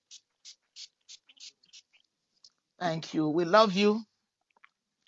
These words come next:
Reach out to us. We are reaching out to you. If you have a prayer need, please call us. If you need us to do anything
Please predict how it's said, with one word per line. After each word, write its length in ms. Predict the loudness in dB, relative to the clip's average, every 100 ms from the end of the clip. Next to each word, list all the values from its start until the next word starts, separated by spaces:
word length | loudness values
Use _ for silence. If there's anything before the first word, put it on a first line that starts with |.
| -20 _ -2
Reach 220 | 2 6
out 180 | 6 6
to 120 | 6
us. 240 | 8 6 6
We 80 |
are 80 | 8
reaching 260 | 8 6 6
out 160 | 6 4
to 60 |
you. 300 | 4 6 4 2 _ -20 _
If 120 | 2
you 100 | 6
have 120 | 8 8
a 80 |
prayer 340 | 6 4 2 2
need, 260 | -2 -8 -10
please 240 | -10 -10 -6
call 240 | -2 -2
us. 420 | -2 -8 -16 -16 -20 _ _ _ _ _ _ _ _ -20 -20 _ _ _ _ _ _ _ _ -20
If 180 | -14
you 120 | -8 -4
need 240 | -2 4
us 220 | 4 2
to 340 | -2 -4 -4 -12 _ _ _ _ _ _ _ _ _ _ _ _ -20 _ _ _ _ _ _ _ _ _ _ _ _ _ _ _ _ _ _ -20 -20 -20 _ _ _ -14
do 200 | -6 2
anything 600 | 4 4 0 2 2 0